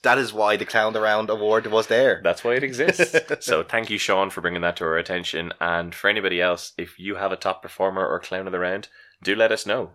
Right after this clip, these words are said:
Speaker 2: You could be next week's featured, uh, featured tweet. <laughs>
Speaker 1: Speaking of next week, lots and lots of rugby to be played.
Speaker 2: Yeah, and for the Pro fourteen sides, first up in Pool one, Toulouse against Leinster.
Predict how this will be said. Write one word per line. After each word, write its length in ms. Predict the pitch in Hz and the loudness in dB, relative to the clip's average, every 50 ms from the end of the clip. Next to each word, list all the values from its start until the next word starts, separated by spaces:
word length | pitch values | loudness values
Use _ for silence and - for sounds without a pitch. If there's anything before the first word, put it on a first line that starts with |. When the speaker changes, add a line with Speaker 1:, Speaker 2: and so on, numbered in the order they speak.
| _ | _
Speaker 2:
You 200 | 85 80 80 82 | -14 -10 -10 -10
could 240 | 80 - - 92 87 | -10 -8 -10 -10 -6
be 240 | 90 90 90 90 - _ - | -6 -6 -6 -6 -8 _ -16
next 360 | 76 78 82 87 - - - | -12 -10 -10 -8 -8 -10 -10
week's 420 | 82 87 90 90 - - - - _ _ _ _ _ _ _ | -8 -10 -10 -8 -10 -14 -14 -14 _ _ _ _ _ _ _
featured, 640 | - - - 127 120 - - - 107 104 101 92 | -16 -8 -4 -4 -4 -2 -2 -2 -2 -2 0 2
uh, 240 | 95 92 95 87 85 - _ _ _ _ _ _ | 2 2 2 2 0 -4 _ _ _ _ _ _
featured 480 | - - 147 147 - - - 127 123 127 | -10 -4 -4 -4 -2 -2 -4 -4 -4 -6
tweet. 420 | - - 123 117 101 92 - - - - - - - - _ | -6 -4 -4 -2 -2 -4 -6 -8 -10 -12 -20 -20 -20 -14 _
<laughs> 60 | - - - _ - - - _ _ _ _ _ | -10 -10 -10 _ -20 -20 -20 _ _ _ _ _
Speaker 1:
Speaking 540 | - - - - 139 139 151 - - - 120 | -16 -14 -10 -4 -4 -4 -4 -4 -6 -4 0
of 220 | 98 101 - - 98 | 0 0 0 -2 -4
next 300 | 92 90 - - - - | -6 -6 -6 -8 -10 -8
week, 260 | 90 85 - - - - _ _ - | -10 -10 -10 -12 -18 -20 _ _ -16
lots 520 | 110 104 101 101 98 - - - - - - | -14 -6 0 0 0 0 0 -6 -12 -12 -10
and 140 | 104 98 95 | -8 -6 -2
lots 280 | 92 87 - - - | -2 -2 -4 -4 -8
of 140 | 95 90 85 | -8 -6 -4
rugby 280 | 92 87 85 - 90 82 | -4 -6 -6 -8 -16 -14
to 120 | - - | -14 -12
be 80 | 82 85 | -12 -12
played. 340 | - 82 78 - - - - _ _ _ _ _ | -12 -12 -14 -14 -14 -16 -20 _ _ _ _ _
Speaker 2:
Yeah, 300 | - 82 80 78 78 73 - | -2 2 4 4 4 2 2
and 180 | 76 80 80 | -2 -4 -6
for 120 | - - 87 | -8 -12 -12
the 80 | - | -8
Pro 180 | - - 107 107 | -4 -2 -2 -2
fourteen 460 | - - 85 82 - 92 90 90 92 | 0 0 -2 0 0 0 -2 -2 -2
sides, 520 | - - 87 80 69 69 69 - - - - _ _ | -4 -2 0 0 0 0 -4 -6 -10 -16 -16 _ _
first 360 | - - 98 98 - - - | -4 -2 -2 -2 -2 -2 -6
up 220 | 90 85 - _ _ _ _ _ _ _ - - | -6 -6 -6 _ _ _ _ _ _ _ -18 -16
in 100 | 78 76 | -14 -14
Pool 320 | - - - 90 85 80 | -12 -6 -4 -4 -2 -2
one, 300 | 78 80 78 76 73 73 - - | -2 -2 -2 -2 -4 -8 -16 -14
Toulouse 480 | - - 95 90 90 90 87 87 - - | -10 -8 -6 -4 -4 -4 -6 -6 -8 -8
against 380 | - 76 80 80 80 - - 71 | -8 -6 -6 -6 -6 -6 -12 -14
Leinster. 560 | 71 71 71 73 82 87 - - - 64 - | -10 -8 -6 -6 -6 -6 -8 -8 -10 -10 -12